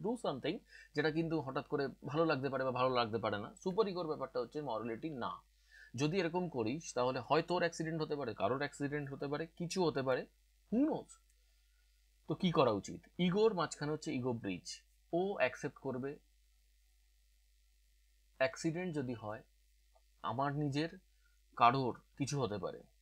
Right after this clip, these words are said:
যদি নাও হলো স্পিড ট্র্যাকার অনুযায়ী ফাইন, পেনালাইজড, ডিসিপ্লিনে আনার জন্য আমাকে এটা করতে পারে।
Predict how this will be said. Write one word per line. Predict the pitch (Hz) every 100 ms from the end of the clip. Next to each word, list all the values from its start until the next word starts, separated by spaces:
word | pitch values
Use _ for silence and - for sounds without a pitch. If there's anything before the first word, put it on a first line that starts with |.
| _ _ _ _ _ - 139
যদি | 143 151
নাও | 160 135 170
হলো | 170 139 104 101
স্পিড | - 156 -
ট্র্যাকার | 160 151 160 156
অনুযায়ী | 147 143 151 165 - -
ফাইন, | 110 139 143
পেনালাইজড, | 123 117 120 101 95 - - _ _ _ 123
ডিসিপ্লিনে | 131 - - 151 147
আনার | 131 139
জন্য | 139 139
আমাকে | 131 135
এটা | 123
করতে | 117 101 -
পারে। | 87 73